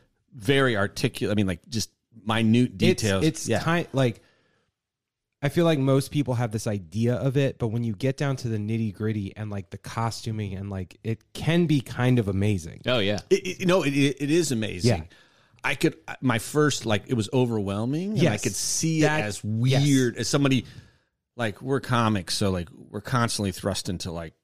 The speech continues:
Speaker 1: uncomfortable situations. So
Speaker 2: Yeah.
Speaker 3: And we're always analyzing everything.
Speaker 1: Yes.
Speaker 2: Exactly.
Speaker 3: So that makes the Comic-Con fun and also exhausting.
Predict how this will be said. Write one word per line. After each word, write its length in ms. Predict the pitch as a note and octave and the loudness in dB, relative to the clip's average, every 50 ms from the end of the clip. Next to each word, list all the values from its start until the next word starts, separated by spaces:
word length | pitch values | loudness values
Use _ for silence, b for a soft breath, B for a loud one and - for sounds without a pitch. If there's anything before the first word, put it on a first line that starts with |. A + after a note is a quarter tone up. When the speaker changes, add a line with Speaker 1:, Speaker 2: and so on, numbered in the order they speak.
| _ _ | _ _
Speaker 1:
uncomfortable 680 | - G2 F2 - - - G#2 F#2 - - G2 E2 F2 D#2+ | -8 -8 -6 -6 -6 -6 -6 -6 -6 -8 -8 -8 -8 -8
situations. 680 | - - E2 - - F2 F2+ E2+ D#2 - - - - | -8 -10 -10 -8 -8 -8 -8 -8 -8 -10 -10 -10 -8
So 160 | - G#2 F#2+ F2 | -6 -4 -4 -4
Speaker 2:
Yeah. 100 | G2+ F2 | -4 -4
Speaker 3:
And 100 | B2 A2+ | -4 -2
we're 100 | G#2+ G#2+ | 0 2
always 240 | A#2+ C3 A#2 G2 E2+ | 2 2 2 2 0
analyzing 540 | F#2+ G#2 A2+ G#2+ F2+ F2 D#2+ D2+ D2+ D2+ D#2 | 0 0 0 -2 -4 -6 -8 -8 -8 -6 -6
everything. 260 | E2+ F2 E2+ - - | -6 -6 -6 -6 -6
Speaker 1:
Yes. 240 | A2+ A2 E2 - - | -6 -6 -4 -2 -2
Speaker 2:
Exactly. 380 | B2+ G#2+ G#2+ A#2+ A2 G2+ F2+ E2+ | 0 2 4 4 4 2 2 0
Speaker 3:
So 120 | E2+ E2+ | -2 -2
that 180 | F#2 G2+ G#2 - | -2 -2 -2 -2
makes 180 | F#2+ F#2 E2+ - | -2 -4 -4 -6
the 60 | - | -8
Comic-Con 400 | - G2 G2 E2+ E2 D2+ C#2+ D2 | -8 -6 -6 -6 -6 -8 -8 -10
fun 340 | D2 - - A2 A2+ G#2+ F#2+ | -12 -6 -4 -2 -2 0 -2
and 80 | F2 | -2
also 240 | F2+ F#2+ F#2 - E2 | -2 -2 -2 -4 -8
exhausting. 600 | D2+ - - - F2 F2+ A2 G#2 - - - B2 | -10 -10 -10 -8 -6 -6 -6 -6 -8 -10 -12 -18